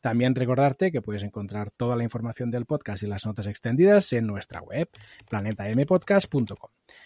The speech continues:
Además, también somos parte de Redcast, así que a partir de ahora también nos puedes encontrar en redcast punto es. Finalmente, comentarte que nos puedes seguir en Twitter. Nuestro perfil es arroba planeta M siete. Bueno, ahora sí, a ver,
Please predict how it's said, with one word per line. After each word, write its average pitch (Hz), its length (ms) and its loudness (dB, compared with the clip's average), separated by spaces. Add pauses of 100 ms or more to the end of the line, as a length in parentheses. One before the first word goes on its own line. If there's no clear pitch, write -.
(120)
Además, 156 420 2
también 113 260 -2
somos 135 300 0
parte 131 340 2
de 104 140 -4
Redcast, - 560 -2
así 110 200 -8
que 113 160 -4
a 107 60 -4
partir 101 300 -4
de 107 80 0
ahora 127 180 2
también 98 300 -4
nos 107 120 -4
puedes 110 220 -2
encontrar 151 600 2
en 107 220 -6
redcast 117 460 -6
punto 101 380 -12
es. - 320 -20 (240)
Finalmente, 147 500 0
comentarte 156 540 2
que - 80 -4
nos 107 160 -4
puedes 110 220 -2
seguir 180 300 4
en 110 180 -4
Twitter. - 360 -4
Nuestro 107 320 -6
perfil 127 360 -2
es 160 160 0
arroba 139 540 0
planeta 127 640 -2
M 131 320 0
siete. - 480 -10 (600)
Bueno, 117 280 4 (100)
ahora 147 180 -2
sí, - 180 -12
a 120 60 -10
ver, 127 220 -6